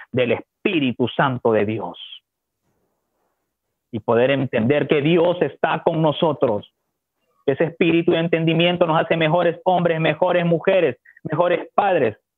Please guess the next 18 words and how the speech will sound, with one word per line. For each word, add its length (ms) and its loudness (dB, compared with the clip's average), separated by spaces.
Y 120 0
por 220 0
ello, 180 2
gracias. 320 0
Vamos 240 0
a 40 -4
cerrar 200 0
nuestros 380 -4
ojos, 340 -2
Padre, 300 0
en 100 0
el 80 0
nombre 260 0
de 120 0
Jesús. 440 -6
Te 80 2
damos 280 0
gracias 480 -2